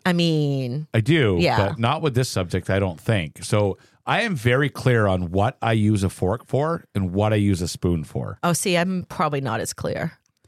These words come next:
Speaker 2: Like, she will ask me, she'll be like, "I just got you ice cream.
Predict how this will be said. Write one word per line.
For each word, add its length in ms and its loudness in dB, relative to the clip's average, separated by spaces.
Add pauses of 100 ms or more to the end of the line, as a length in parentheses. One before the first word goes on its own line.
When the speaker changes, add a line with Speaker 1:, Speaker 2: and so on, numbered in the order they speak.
(540)
Speaker 2:
Like, 140 2
she 260 0
will 200 2
ask 320 0
me, 120 0
she'll 200 -4
be 80 0
like, 180 -2 (540)
"I 120 2
just 180 0
got 140 -2
you 160 0
ice 220 2
cream. 380 -4